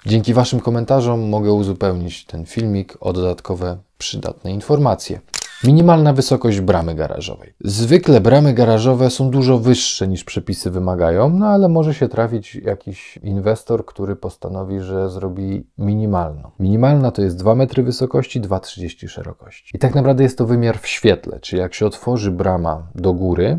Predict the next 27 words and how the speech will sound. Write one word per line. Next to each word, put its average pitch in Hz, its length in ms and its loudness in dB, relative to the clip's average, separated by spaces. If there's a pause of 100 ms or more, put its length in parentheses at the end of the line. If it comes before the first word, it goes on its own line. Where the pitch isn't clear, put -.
i - 100 -12
troszkę 127 340 0
nam 110 180 2
zjedzie, 101 520 4
bo 104 160 0
ona 104 140 -2
ma 101 160 2
taką - 300 -6
tendencję, 87 580 -4
że 85 100 -8
potem 87 260 -12
troszkę 95 340 -4
opada, 90 360 0
jak 80 200 -4
już 85 400 -12
odjedzie 92 340 -4
do 87 100 -10
samego 87 400 -12
końca - 460 -8
prawie, 85 420 -4 (200)
to 104 120 2
do 98 100 0
tej 92 200 0
krawędzi, 95 640 2
która 82 440 -6 (140)
jest 82 160 -12
najniżej, 90 640 -2